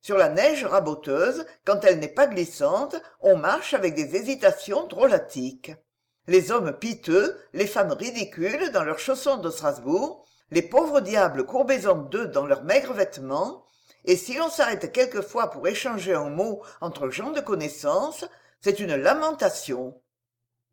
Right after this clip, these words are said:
Quel temps ! Qu'en dites-vous ?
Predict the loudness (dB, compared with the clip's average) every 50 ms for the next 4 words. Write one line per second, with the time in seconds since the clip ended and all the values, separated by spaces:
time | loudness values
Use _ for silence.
0 | _ _ 6 8 8 8 8 4 -2 2 6 6 6 6 6 2 -4 -12 _ _
1 | _ _ _ _ _ _ _ _ _ _ _ _ 0 0 0 2 0 -2 0 0
2 | -2 -4 -2 -2 -2 -2 -4 -6 -10 _